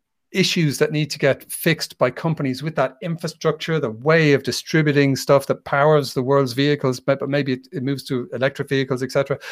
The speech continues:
Um, the Super Bowl ads that we saw recently, I think, were very significant.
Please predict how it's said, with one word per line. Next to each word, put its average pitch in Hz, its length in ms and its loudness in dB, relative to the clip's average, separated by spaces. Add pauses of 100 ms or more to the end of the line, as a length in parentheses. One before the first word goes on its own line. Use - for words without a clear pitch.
(220)
Um, 165 200 4
the 165 80 4
Super 262 360 2
Bowl 160 220 6
ads 135 220 4
that 180 80 -2
we 139 80 -4
saw 147 240 6
recently, 143 420 0
I 123 60 0
think, 131 200 -6
were 127 80 -8
very 135 640 -2 (300)
significant. 127 760 -6